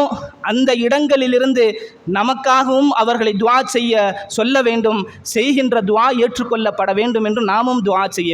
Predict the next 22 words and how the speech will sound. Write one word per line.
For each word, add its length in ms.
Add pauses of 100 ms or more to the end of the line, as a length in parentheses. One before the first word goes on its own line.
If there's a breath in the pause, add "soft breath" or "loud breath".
வேண்டும். 280 (2250)
அங்க 200
அவங்க 280 (140)
கேட்கக்கூடிய 500
துஆ 140 (100)
கபூலாக 540
வேண்டும். 280 (800 soft breath)
ஒவ்வொரு 260 (120)
மூமினும் 480
நாம் 220
துஆ 160 (160)
செய்ய 140 (120)
வேண்டும். 340 (880 soft breath)
நாமும் 400
ஹஜ் 320
செய்ய 180 (140)
வேண்டும், 340 (200)
வேண்டும் 360
என்கின்ற 340 (420 loud breath)
அந்த 200
துஆவையும் 640 (120)
கேட்பதோடு, 600